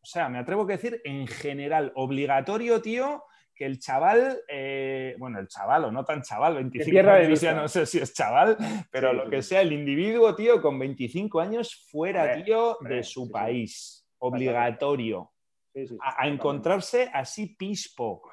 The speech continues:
Speaker 1: Y
Speaker 2: Sí,
Speaker 1: luego
Speaker 2: sí, sí.
Speaker 1: ya, eh, que vuelva y que haga lo que le dé la gana. Pero eso es saludable y es saludable seguir saliendo, ¿eh? O sea, a mí ha sido mi segunda salida a Australia y me ha venido de puta madre.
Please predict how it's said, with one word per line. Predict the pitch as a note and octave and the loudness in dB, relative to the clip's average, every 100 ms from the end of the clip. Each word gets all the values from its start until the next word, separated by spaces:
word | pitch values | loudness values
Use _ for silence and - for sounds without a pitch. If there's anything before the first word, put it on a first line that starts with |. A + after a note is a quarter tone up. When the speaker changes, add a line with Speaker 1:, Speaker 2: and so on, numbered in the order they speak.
| - - | -20 -10
Speaker 1:
Y | C#3 | -6
Speaker 2:
Sí, | |
Speaker 1:
luego | C#3 F3 G#3 | -2 0 0
Speaker 2:
sí, | |
sí. | E3 | 0
Speaker 1:
ya, | G#3 - - - - | 0 0 -4 -12 -16
eh, | A#2 | -16
que | A2 | -12
vuelva | G2+ G3 A3+ A#3 | -6 -4 -2 -2
y | F#3 | -2
que | E3+ | -4
haga | G3+ | -2
lo | F3 | -2
que | D#3+ | -2
le | |
dé | F3 | -4
la | A#2+ | -4
gana. | G3 A#2+ | -4 -6
Pero | B2 B2+ | -4 -4
eso | F3 D#3+ | -2 -4
es | - | 0
saludable | F#3 F#3 D3 F#3+ A#3+ C4+ - - - | 2 2 2 2 2 2 -6 -20 -10
y | B2+ | -6
es | |
saludable | - A3 F3 C#3 A3+ | 4 6 8 6 6
seguir | A3+ C3+ E3 | 4 0 -2
saliendo, | F3+ C#3 G3+ A#3 A#3 | -2 -2 0 0 -2
¿eh? | A#3+ | -2
O | C#3 | -4
sea, | G3+ C#3 | -2 -2
a | |
mí | B2+ | -2
ha | E3 | -4
sido | - G#3 | -4 -6
mi | D3+ | -6
segunda | A#2+ A#2 D3 E3 | -8 -8 -2 -2
salida | E3+ E3+ F#3 | 0 -2 -2
a | B2+ | -4
Australia | - C3+ E3+ G3 | -6 -6 -2 -2
y | |
me | B2+ | -4
ha | |
venido | D3 G3 B3+ | -6 -4 -4
de | F3 A2+ | -4 -6
puta | - F#3+ G3+ C#3 F#2+ | -8 -10 -10 -12 -12
madre. | F2+ F2 F#2+ | -16 -16 -20